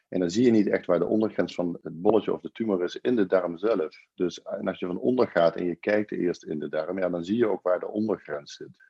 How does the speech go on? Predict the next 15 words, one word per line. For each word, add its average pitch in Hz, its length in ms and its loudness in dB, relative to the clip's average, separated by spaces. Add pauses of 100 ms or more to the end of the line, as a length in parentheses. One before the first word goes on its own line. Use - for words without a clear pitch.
(100)
We 95 80 0
leven 95 240 8
nu 104 120 6
ook 120 160 4
in 95 60 4
een 90 160 0
tijd 110 480 4
dat 90 260 0
we 82 360 2 (360)
heel 113 280 4
veel 113 200 4
patiënten 80 540 -4
toch - 240 0
wel 120 400 4 (240)
proberen 85 840 2